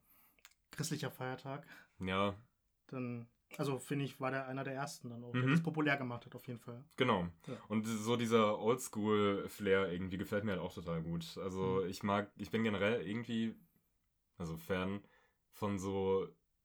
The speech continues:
Speaker 2: älteren, älteren Klängen irgendwie. Find ich, find ich, manchmal find ich's ganz schön.
Speaker 1: Mhm.
Speaker 2: So auch die, die Aufnahmequalität ist noch nicht so toll und, ähm,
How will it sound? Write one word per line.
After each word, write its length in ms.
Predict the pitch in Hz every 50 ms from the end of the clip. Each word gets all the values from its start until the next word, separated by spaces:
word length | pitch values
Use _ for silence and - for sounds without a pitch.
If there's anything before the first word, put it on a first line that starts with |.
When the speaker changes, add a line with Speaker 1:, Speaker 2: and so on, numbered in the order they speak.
| _ _ _ _ _ _ _ _ _ _ _ _ _ -
Speaker 2:
älteren, 720 | - 104 139 - 131 113 110 117 113 113 113 110 107 -
älteren 340 | 95 104 - - 101 98 92
Klängen 360 | - 101 90 92 92 87 82
irgendwie. 320 | 80 80 80 80 80 82 82
Find 140 | 92 95
ich, 100 | 87 -
find 220 | - 98 - - 101 95
ich, 140 | 87 - - 64
manchmal 480 | 65 85 92 110 147 147 - 127 120
find 140 | - 117 110
ich's 100 | - -
ganz 180 | 104 101 98 -
schön. 400 | - 95 87 85 82 82 - - -
Speaker 1:
Mhm. 200 | 165 135 - - - - _
Speaker 2:
So 240 | - 92 87 90 -
auch 120 | 90 92 -
die, 320 | - 95 92 92 92 87
die 140 | 87 92 -
Aufnahmequalität 840 | 104 110 - 120 101 104 104 98 104 104 98 95 - 107 101 98
ist 100 | 98 -
noch 80 | 101 98
nicht 120 | 98 95
so 80 | - 87
toll 460 | - - 95 95 95 95 92 92 95 - - _ _ _ _ _ _ -
und, 380 | 98 95 92 90 90 90 82 87 90
ähm, 460 | 90 90 90 87 87 87 87 87